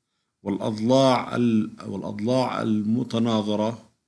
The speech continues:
أيضا متناسبة. فبنقدر نحكي لك إنه هون هلا هيك بدنا نكتب الجواب، نكتب الجواب تبع هذا السؤال،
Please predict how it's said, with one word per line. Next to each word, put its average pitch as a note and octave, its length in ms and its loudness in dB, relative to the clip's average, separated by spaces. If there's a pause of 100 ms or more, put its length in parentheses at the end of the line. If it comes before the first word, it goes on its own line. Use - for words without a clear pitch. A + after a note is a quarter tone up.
(400)
أيضا A2+ 280 0
متناسبة. A2 960 2 (440)
فبنقدر A2 400 0
نحكي G#2+ 440 -2
لك G2+ 400 -4 (560)
إنه F#2+ 160 -6
هون G2+ 300 -4
هلا F#2+ 240 -4
هيك F#2 200 -6
بدنا F#2 260 -6
نكتب A#2 220 -2
الجواب، F#2+ 580 0 (1500)
نكتب G#2 360 -4
الجواب F#2 560 -2
تبع F2 300 -6
هذا F2+ 380 -4
السؤال، F#2 680 -6